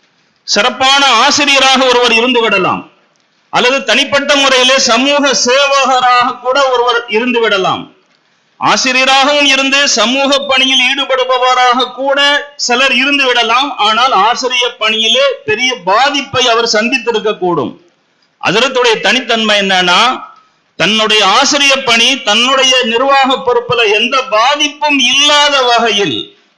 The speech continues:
தன்னுடைய அறைக்குள் தான் இருந்து கொண்டு சமூக பணிகளை செவ்வனே செய்திருக்கிறார்கள் அப்படிங்கிறது தான்.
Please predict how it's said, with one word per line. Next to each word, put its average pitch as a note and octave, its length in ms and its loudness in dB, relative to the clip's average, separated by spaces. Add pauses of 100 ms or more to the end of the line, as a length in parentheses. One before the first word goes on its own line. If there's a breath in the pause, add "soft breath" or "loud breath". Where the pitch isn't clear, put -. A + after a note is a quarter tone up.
தன்னுடைய C4 580 0
அறைக்குள் D4 760 0
தான் A#3+ 260 0
இருந்து D#4+ 420 0
கொண்டு C#4 440 2
சமூக B3+ 460 0
பணிகளை A3 640 0
செவ்வனே A#3 580 0
செய்திருக்கிறார்கள் F#3+ 960 0
அப்படிங்கிறது E3 500 -2
தான். - 260 -4